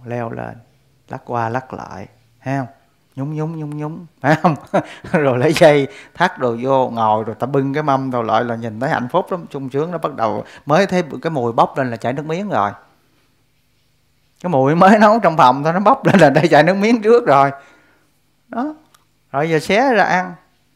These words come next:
Ừm, mở hộp ra ăn. Thì cái lúc đó là những, tất cả cái đó là xúc đó. Nhãn xúc, nhĩ xúc, tỷ xúc, thiệt xúc, thân xúc. Đó là xúc. Xúc mà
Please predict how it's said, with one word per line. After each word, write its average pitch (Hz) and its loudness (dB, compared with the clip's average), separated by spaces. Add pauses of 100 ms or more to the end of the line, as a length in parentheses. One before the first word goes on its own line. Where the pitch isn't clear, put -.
(880)
Ừm, 135 -12
mở 117 2
hộp 151 2
ra 165 -2
ăn. 170 -6 (1700)
Thì 151 -12
cái 185 -6
lúc 220 -4
đó 226 0
là 180 -2
những, 160 -6
tất 247 -2
cả 180 -4
cái 202 -4
đó 233 -4
là 208 -4
xúc 254 -10
đó. 320 -12 (340)
Nhãn 160 -4
xúc, 240 -2
nhĩ 196 -6
xúc, 240 -6
tỷ 190 -6
xúc, 254 -12
thiệt 170 -6
xúc, 233 -6
thân 214 -8
xúc. 285 -18 (3000)
Đó 240 -6
là 240 0
xúc. 269 -8 (920)
Xúc 262 2
mà 170 -2